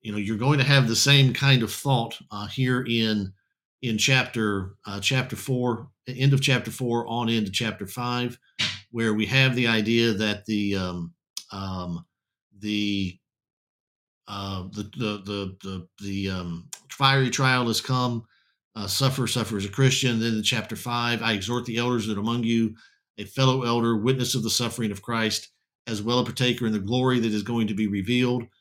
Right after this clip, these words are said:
uh, the shepherd of the flock of God," uh, uh, and so on. So we have a partaker in the glory that is being revealed, and then you have the chief shepherd appears,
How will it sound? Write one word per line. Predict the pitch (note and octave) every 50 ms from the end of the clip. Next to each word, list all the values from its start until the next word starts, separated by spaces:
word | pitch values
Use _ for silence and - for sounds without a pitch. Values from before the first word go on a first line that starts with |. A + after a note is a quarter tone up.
| _ _ _ _ _ -
uh, | G2 F#2
the | G2
shepherd | - - - C#3 C#3 C#3 C#3 C3+ B2
of | A2+ G2+ F#2+
the | G2+
flock | - - B2 A#2+ A2+ - -
of | A2 F#2
God," | G#2+ A2 A2 A2 A2 G#2+
uh, | A#2
uh, | B2+ A#2 A2+ B2+ -
and | A2+ A2+ A#2+ G#2+ G#2+ G2+
so | - C3+ A#2+ G#2
on. | F#2+ E2+ F2 F2
So | - G#2 G#2
we | G#2+ A2 G2
have | A#2+ A#2+ A#2 A2 G2+ - _ _ _ _ _ _ _ _ _ _ _ -
a | A2
partaker | G2 A2 G2+ - - C#3+ D3+ C#3+ C#3 D3 D3
in | - B2+ B2+ B2
the | A#2+ G#2
glory | F#2 G2 G#2+ B2 B2+ C3 C#3 C#3 C3
that | A#2 B2 A2 A#2
is | A2 G2
being | F#2 A2+ A2+ A2+ G#2+ G2+
revealed, | G2+ F#2+ G2 B2 B2 B2+ C3 B2+ B2 A#2 -
and | C3+ G#2 G#2+
then | A2+ A2
you | G#2+ G2+ G#2+
have | G#2+ G2+ F#2
the | F#2
chief | - - - C3 A#2 -
shepherd | - - D3 D3 C#3 C#3 C#3+ C#3 B2+
appears, | B2+ - C3 B2+ B2+ B2 B2 A#2+ A2+ - -